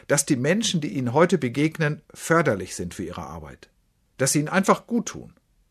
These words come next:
wie ein Sonnenstrahl, der den Nebel vertreibt. Und wenn es heute anders kommt als gewünscht,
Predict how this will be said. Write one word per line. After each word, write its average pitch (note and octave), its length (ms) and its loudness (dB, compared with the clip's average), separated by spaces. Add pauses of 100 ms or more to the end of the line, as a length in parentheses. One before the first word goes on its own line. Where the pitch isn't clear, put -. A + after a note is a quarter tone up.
(160)
wie D3+ 240 -2
ein G2 200 -8
Sonnenstrahl, B2+ 720 0
der A2+ 100 0
den A2 140 0
Nebel G2 240 -4
vertreibt. - 600 -16 (920)
Und B2 140 -8
wenn C#3+ 120 4
es D#3 140 2
heute C#3 300 2
anders C3 340 0
kommt D3+ 220 -4
als - 200 -4
gewünscht, D#3 520 -8